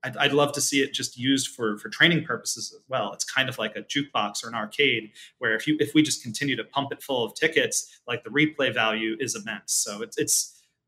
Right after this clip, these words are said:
this is, this is a showcase of, of things we're trying to do, but it's not necessarily the product in itself. It's, it's going to branch out into several products.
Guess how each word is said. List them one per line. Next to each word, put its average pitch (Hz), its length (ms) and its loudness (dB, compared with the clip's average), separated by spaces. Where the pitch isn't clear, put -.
this 180 200 4
is, 175 260 6
this - 180 2
is 151 100 -2
a 123 60 2
showcase 156 580 4
of, 120 220 -2
of 127 140 -4
things 135 280 -2
we're 120 80 -4
trying 127 360 0
to 113 100 -10
do, 135 360 0
but 131 140 0
it's - 180 -4
not 127 220 0
necessarily 117 880 0
the 127 100 -4
product 123 420 -2
in 117 160 -14
itself. - 640 -2
It's, - 220 -6
it's - 320 -2
going 127 200 -2
to 117 60 -10
branch 113 380 -2
out 110 120 -4
into 104 140 -18
several 104 440 -6
products. - 580 -10